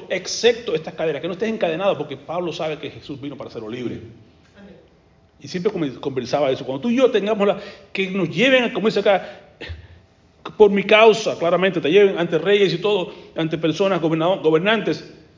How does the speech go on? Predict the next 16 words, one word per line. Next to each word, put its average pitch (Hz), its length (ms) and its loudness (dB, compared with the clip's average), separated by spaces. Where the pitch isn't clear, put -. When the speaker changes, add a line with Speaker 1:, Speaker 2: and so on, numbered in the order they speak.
Speaker 1:
qué - 80 -12
bueno, 226 400 0
porque 135 160 -4
tendrás 143 240 0
oportunidad 170 400 4
de 175 80 2
que 147 80 -4
seas 151 180 -4
ahí 147 120 -4
testimonio 131 600 -4
ante 113 360 -8
ellos 117 360 -8
y 120 60 -12
ante 110 180 -10
los 104 120 -10
paganos. 95 600 -16